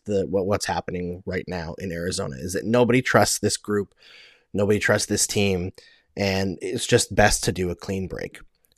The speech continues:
All right, are you tired about talking about the Arizona Coyotes? I'm tired in general, so, uh, let's grab a Built Bar and get our energy back up. It's the new year, and that means New Year's resolutions.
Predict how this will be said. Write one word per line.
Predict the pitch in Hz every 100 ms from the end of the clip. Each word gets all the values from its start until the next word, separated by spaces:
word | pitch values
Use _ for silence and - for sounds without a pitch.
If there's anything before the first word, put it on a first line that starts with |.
| -
All | 131
right, | 123 92
are |
you | 135 160
tired | 175 175 175
about | 170
talking | 165 165 156 151
about | 147
the | 147
Arizona | 147 147 143 147 147 151
Coyotes? | 147 143 143 143 127
I'm | 151 165
tired | - 156 151
in | 139
general, | 117 107 101 95
so, | - 117 107 104
uh, |
let's | 131 175
grab | - 190
a | 190
Built | 160 202 -
Bar | 135 113 143 _ _ _ _
and | 131 123
get | 151
our |
energy | 135 156 156 107
back | 98 98 -
up. | 98 - _ _ _ _ _ _ _ _ _ -
It's | 233 -
the |
new | 254 214
year, | 190 170 247 _ _
and | 156 175
that | 170
means | 190 180
New | 156 175
Year's | 170 151
resolutions. | 151 143 160 - - -